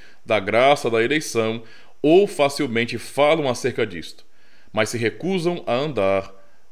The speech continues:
nos caminhos do ele-, do, dos eleitos, não é? Então, esse é o artigo treze, nos falando sobre os efeitos da segurança da eleição.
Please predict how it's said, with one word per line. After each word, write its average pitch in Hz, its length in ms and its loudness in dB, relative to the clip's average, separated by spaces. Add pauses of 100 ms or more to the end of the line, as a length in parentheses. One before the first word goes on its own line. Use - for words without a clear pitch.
(100)
nos 98 140 -10
caminhos 101 360 -2
do 104 120 0
ele-, 110 180 0
do, 95 340 -12
dos 101 140 -8
eleitos, 90 460 -4
não 107 80 -6
é? 190 100 -6 (580)
Então, 98 380 -4 (140)
esse 120 260 -2
é - 20 0
o 117 60 4
artigo 113 300 -4
treze, 139 540 0 (1000)
nos 104 160 -8
falando 110 340 4
sobre 107 300 -2
os 107 80 -2
efeitos 117 440 0
da 113 80 -2
segurança 104 480 -4
da 104 140 2
eleição. 117 420 -4